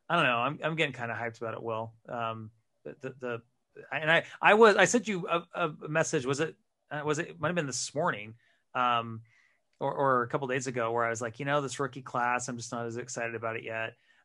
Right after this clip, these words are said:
Um, but y-, you know, now, I've been thinking about this quarterback class today, and, uh, you know, I, I think that the top four guys, not only are they gonna have the draft capital invested in them, but they're, they're guys that make a difference where it counts in, in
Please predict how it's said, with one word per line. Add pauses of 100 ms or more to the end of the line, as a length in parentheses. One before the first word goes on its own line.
Um, (280)
but (480)
y-,
you
know,
now, (140)
I've
been
thinking
about
this
quarterback
class
today,
and, (960)
uh,
you
know,
I,
I
think
that
the
top
four
guys, (320)
not
only
are
they
gonna
have
the
draft
capital
invested
in
them,
but
they're, (280)
they're
guys
that
make
a
difference
where
it
counts
in,
in